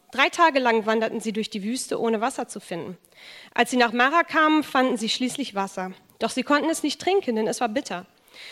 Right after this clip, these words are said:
Deshalb erhielt der Ort den Namen Mara. Da beschwerte sich das Volk bei Mose: „Was sollen wir denn jetzt trinken?“ Mose rief den Herrn um Hilfe an. Da zeigte der Herr ihm ein Stück Holz. Nachdem Mose das Holz in das Wasser geworfen hatte,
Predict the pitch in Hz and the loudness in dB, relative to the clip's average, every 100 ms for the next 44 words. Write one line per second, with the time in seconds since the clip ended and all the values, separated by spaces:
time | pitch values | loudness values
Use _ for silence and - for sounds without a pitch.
0 | - 254 349 349 294 302 311 277 - 320 | -4 0 2 2 4 4 4 0 2 4
1 | 269 - 240 233 240 262 233 202 185 180 | 4 2 2 2 2 2 2 0 0 -4
2 | 185 _ _ _ _ - - - - 302 | -6 _ _ _ _ -20 -20 -4 2 4
3 | 392 339 381 320 311 - 277 - 254 254 | 4 4 2 0 -6 -4 -6 0 0 2
4 | 254 247 240 233 240 269 359 370 359 330 | 2 4 4 2 2 2 4 4 4 4
5 | 302 277 269 - - 370 330 214 180 - | 2 2 0 -4 -2 0 0 -4 -10 -14
6 | _ _ _ - _ 240 311 320 294 294 | _ _ _ -20 _ 2 2 2 2 0
7 | 277 240 247 240 233 240 233 - 170 175 | 0 0 2 0 0 0 -2 -6 -8 -10
8 | 170 _ _ - 262 - 311 - 240 240 | -14 _ _ -4 -4 0 0 0 -2 0
9 | 226 247 226 214 196 - 220 - 180 185 | 0 -2 0 -2 -4 -6 -8 -8 -8 -8
10 | - - _ _ _ - 226 - 254 254 | -14 -18 _ _ _ -8 -4 2 4 4
11 | 277 269 226 - 254 254 262 233 214 254 | 2 2 -2 0 0 0 -2 -4 0 -2
12 | 277 269 220 202 202 233 220 226 254 254 | 0 -2 -2 -2 -2 -4 -2 -2 -2 -4